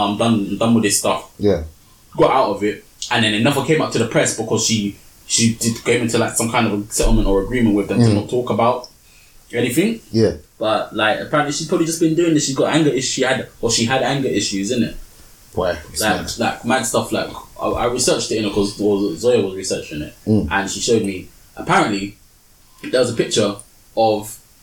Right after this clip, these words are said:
Speaker 1: one of the boyfriends took of, of the bed after he had an argument with her.
Speaker 2: Yeah.
Speaker 1: And basically, he had an argument with her.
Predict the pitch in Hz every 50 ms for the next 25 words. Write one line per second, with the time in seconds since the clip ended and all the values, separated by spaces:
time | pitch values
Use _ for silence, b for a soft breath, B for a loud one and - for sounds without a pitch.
0 | _ _ _ _ - - 127 143 139 131 - 127 127 120 - 113 104 101 - -
1 | 127 113 113 - - - - - - 113 113 127 - - - - - _ - _
2 | - - - 117 113 - - 196 - - 156 131 107 113 - - - - _ _
3 | - 120 123 123 - - 127 113 110 101 110 117 113 110 107 - - - 135 135
4 | 123 113 101 98 98 98 92 - - 92 98 - - - - - 101 104 95 87
5 | 85 - - 107 104 98 135 156 151 - 117 98 - 107 98 95 110 120 - -
6 | - - - - _ - - - - - - - - - - - 160 180 180 170
7 | 165 151 - 135 147 156 143 131 117 107 101 98 - 110 101 101 98